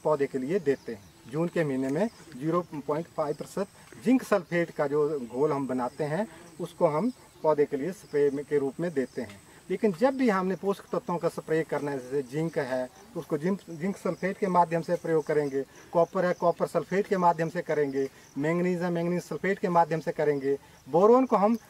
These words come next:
बोरिक एसिड के माध्यम से प्रयोग करते हैं। जो बोरिक एसिड है, उसको हम, अ, दो स्प्रे देते हैं, एक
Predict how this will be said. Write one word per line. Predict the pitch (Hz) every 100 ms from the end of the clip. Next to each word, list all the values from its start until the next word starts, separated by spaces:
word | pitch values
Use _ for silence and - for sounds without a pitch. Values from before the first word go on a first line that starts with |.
| -
बोरिक | 135 196 254 240 214
एसिड | - 214
के | 190
माध्यम | 165 160 151
से | 143 196
प्रयोग | 262 156 165
करते | - 135 -
हैं। | 113 104 - - -
जो | 208
बोरिक | 147 180 226 254
एसिड | 240 - 220
है, | 151 120 123 175 - - -
उसको | 233 226 262 226
हम, | 170 156 156 196 - - -
अ, | 160
दो | 139 240 277
स्प्रे | - 185 170
देते | 143 - 123
हैं, | 214 190
एक | 190